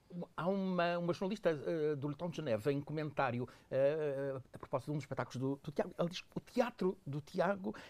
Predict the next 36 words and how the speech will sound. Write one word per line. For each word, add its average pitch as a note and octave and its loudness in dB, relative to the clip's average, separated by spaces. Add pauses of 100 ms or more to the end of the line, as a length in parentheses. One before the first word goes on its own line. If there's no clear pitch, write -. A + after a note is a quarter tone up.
(100)
é F3+ 6
imprevisível F3+ 4 (100)
e D#3 -2
vertiginoso. C3+ 0
Depois A#3 -4
até - -10
cria A3 -2
a F3 4
ideia D#3+ 2
de C3+ -2 (400)
ir-se F#3+ -2
ao C3+ 2
teatro F3+ -2
como D3 0 (140)
ver C3 4
um D#3 0
jogo B2+ 2
de B2 -10
basquetebol, C#3 2
em D3 2
que - -6
tudo, D3+ 0 (240)
eh, C#3+ 4
basquetebol C#3+ -2
nos C3 -2
Estados A#2+ 0
Unidos, C3 -2
da B2 4
N B2+ 0
B A#2 0
A, C#3+ 2
em A#2 -2
que - -8
tudo - -4
pode D3 2
acontecer. C#3+ -2